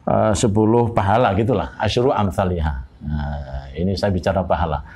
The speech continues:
Melakukan satu, mendapat ganjaran, mendapat balasan sepu-, sepuluh. Oke, saya akan visualisasikan, saya akan gambarkan tentang pahala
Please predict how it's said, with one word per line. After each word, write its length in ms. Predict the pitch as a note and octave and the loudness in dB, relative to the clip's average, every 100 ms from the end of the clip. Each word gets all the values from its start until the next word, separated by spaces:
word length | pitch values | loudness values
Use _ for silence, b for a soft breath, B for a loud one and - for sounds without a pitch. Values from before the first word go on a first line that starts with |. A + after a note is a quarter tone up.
| B B B - | B B B -2
Melakukan 1160 | C3+ C3+ B2+ C3 B2+ A2+ A#2+ B2 A2+ G#2 G2+ F2+ D#2+ - - - - | 0 2 2 4 2 2 2 2 2 2 2 0 -4 -10 -20 -20 -10
satu, 640 | - F#2+ E2 - C3+ F3+ E3+ | -2 -2 -2 0 2 2 2
mendapat 640 | B2 G2+ F#2 - A2 A2 - | 2 2 2 2 0 -2 -2
ganjaran, 720 | F#2+ F2+ F2 E2+ A#2+ D#3 D3 | 0 2 0 2 2 2 2
mendapat 420 | A#2 G2+ F2 F#2 | 2 2 2 2
balasan 540 | F#2 F2+ F2+ G#2+ C3 A#2+ | 2 2 2 2 2 2
sepu-, 540 | A2 - C#3 F3 G3+ B B B - | 0 2 2 2 -2 B B B -16
sepuluh. 480 | - F#2 E2 C#2+ - B B B B F#2+ | -2 0 0 -2 -6 B B B B -2
Oke, 420 | F#2+ A2 D#2 - - B B B B | 0 0 0 -6 -14 B B B B
saya 220 | A#2+ B2+ | 0 2
akan 400 | B2+ A#2 G#2 - | 2 0 -2 0
visualisasikan, 1000 | C3+ B2+ - C#3 B2+ B2+ A2+ A#2 B2 A2 G2 | 2 2 2 4 4 4 2 2 2 0 2
saya 160 | B2 | 2
akan 140 | A#2 A2+ | 2 2
gambarkan 600 | G#2 G2 G2+ G2+ A#2+ A#2 | 2 2 2 2 0 0
tentang 320 | G#2+ G#2 G#2+ | 0 0 0
pahala 560 | F#2+ A2+ G#2 B2 C#3+ | 0 0 2 2 2